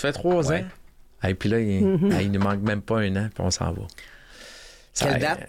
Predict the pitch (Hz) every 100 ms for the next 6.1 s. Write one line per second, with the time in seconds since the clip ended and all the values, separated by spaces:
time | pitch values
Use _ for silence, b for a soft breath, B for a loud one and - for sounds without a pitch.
0 | - 123 131 131 135 131 135 147 170 185
1 | 170 - - 101 104 107 107 107 107 104
2 | 107 104 98 - 123 127 123 110 127 127
3 | - 147 - - 120 110 110 107 107 107
4 | 110 113 113 113 113 131 - 143 117 117
5 | 131 135 123 110 110 104 104 - 101 185
6 | 214